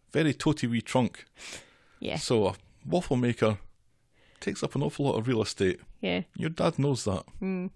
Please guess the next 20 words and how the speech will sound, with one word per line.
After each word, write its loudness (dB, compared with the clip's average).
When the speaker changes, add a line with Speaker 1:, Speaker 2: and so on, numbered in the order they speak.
Speaker 1:
'Cause -8
last 4
year 0
he -8
gave 0
us -2
a 2
rice 0
maker. -2
Speaker 2:
Yeah. -2
Well, 12
that's 8
okay. 6
My 8
mother 8
bought 8
us 6
an 4
air 10
fryer 8